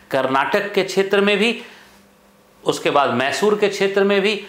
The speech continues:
और जो है वह, आ, उत्तर में जो है वह हम अठारहवीं सदी में जो है वह देखें तो हैदराबाद के क्षेत्र में भी, यानी कि पूरे के पूरे चारों तरफ जो है वह इस्लामिक वंश के शासक जो है वह हैं, इसलिए कला पर इस्लामिक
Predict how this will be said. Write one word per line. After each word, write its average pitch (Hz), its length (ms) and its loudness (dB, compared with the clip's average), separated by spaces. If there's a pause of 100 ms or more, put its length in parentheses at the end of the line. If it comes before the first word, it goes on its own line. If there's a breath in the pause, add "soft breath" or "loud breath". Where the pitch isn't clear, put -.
(420 loud breath)
और 170 220 2
जो 160 100 0
है 147 120 0
वह, 123 320 2 (320)
आ, 120 260 2
उत्तर 180 500 0
में 175 160 0
जो 156 60 2
है 151 80 0
वह 160 120 4
हम 151 100 2
अठारहवीं 156 380 0
सदी 147 240 -2
में 143 140 -2
जो 139 60 0
है 139 80 2
वह 139 100 4
देखें 143 300 0
तो 175 80 2
हैदराबाद 120 760 0
के 113 60 0
क्षेत्र 110 340 -6
में 104 160 -2
भी, 117 160 -2
यानी 147 140 -4
कि 143 120 -6
पूरे 156 280 2
के 160 120 -2
पूरे 135 260 0
चारों 127 280 2
तरफ 135 280 -4
जो 156 60 0
है 160 60 0
वह 180 100 4
इस्लामिक 127 520 0
वंश 120 280 -4
के 160 140 -2
शासक 117 320 -2
जो - 200 -4
है 123 60 2
वह 127 100 2
हैं, 196 220 -2 (240 loud breath)
इसलिए 175 460 0 (380 loud breath)
कला 214 260 2
पर 165 480 0
इस्लामिक 165 540 0